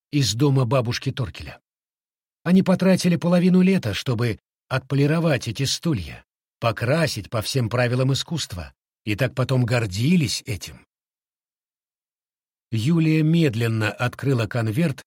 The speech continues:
указательным пальцем, достала сложенный листок бумаги, развернула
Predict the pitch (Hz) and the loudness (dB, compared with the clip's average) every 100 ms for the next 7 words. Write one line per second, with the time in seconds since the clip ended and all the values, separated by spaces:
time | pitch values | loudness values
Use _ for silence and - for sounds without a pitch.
0 | _ _ - 123 127 113 143 156 156 160 | _ _ -8 -2 0 0 0 0 0 0
1 | 143 123 87 - 78 65 - _ _ _ | 0 0 -2 -8 -12 -14 -20 _ _ _
2 | _ 104 135 139 - 160 139 - 135 156 | _ -4 -2 0 0 0 0 0 0 0
3 | 117 131 123 120 - 117 107 131 175 147 | 2 2 2 0 -2 -2 0 0 2 0
4 | 98 80 - _ _ 120 139 107 120 127 | -2 -6 -12 _ _ -2 0 0 0 2
5 | 160 190 135 101 | 2 2 2 0